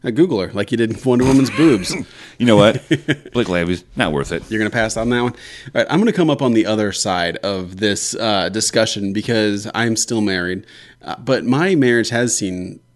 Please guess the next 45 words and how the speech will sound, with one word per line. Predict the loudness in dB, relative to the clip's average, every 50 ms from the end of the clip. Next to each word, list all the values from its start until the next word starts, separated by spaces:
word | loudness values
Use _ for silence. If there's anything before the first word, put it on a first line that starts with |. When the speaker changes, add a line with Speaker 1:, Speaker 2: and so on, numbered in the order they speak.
| _ -12
Speaker 1:
uh, | -10 -8 -8 -8 -10 -12 -12 -16 _ _ _ -18 -16 -14 -10
I'll, | -8 -6 -6 -6 -6
I'll | -6 -8 -6
call | -4 -4 -4
them | -4 -4
pretty | -4 -4 -4
dark | -4 -4 -4 -4 -4 -4 -2
days. | 0 2 2 2 0 0 -2 -6 -12 -18 -20 -20 -20 -20 _ _ _ _ -2
And | 0 0 2 2 0 0 -2 -2 -4 -2 0
we | 2 2 2
have | 2 0 -2 0 0
really | 0 0 0 -2
struggled. | -4 -4 -4 -4 -2 -2 -2 -2 -2 -4 -4
And, | -2 0 0 0 2 0 -2 -2 -4 -10 -16 -20 _ -10
you | -6 -6
know, | -4 -4 -4
we | -4 -4 -4
both | -2 0 0 0 0 0 -2
went | -6 -4 -2
to | -2
marriage | -2 -2 -2 -2
counseling | -4 -4 -4 -4 -4 -4 -2
and | -2 -2
we | -2
both | -4 -4 -4 -4 -4 -4 -8
decided | -10 -8 -4 -2 -2 -2 -2 -4 -4 -6
to | -6 -6 -6
just | -6 -6 -8 -8 -8 -10 -14 _ _ _ _ _ -18
push | -10 -8 -8 -6 -6
through | -6 -4 -2 0 0 2
and | 2 2
work | 0 -2 -2 -2
our | -2 -2
asses | -2 -2 -4 -6 -8 -6 -4
off. | -4 -4 -4 -4
And | -4 -4
I | -4
think | -2 -2 -4 -2
Speaker 2:
Sure. | -2 -4 -4
Speaker 1:
we're |
better | -2 0 0 0 0 -2 -2 -4
for | -8 -8 -6 -4 -2 -2 -2
it. | -2 -4 -6 -12 -16 -14 -14 -14 -14 -16 -18 -18 -20 -20 -20 -20 _ -14 -10
So, | -4 -2 0 2 2 0 -2 -4 -10 -14
uh, | -16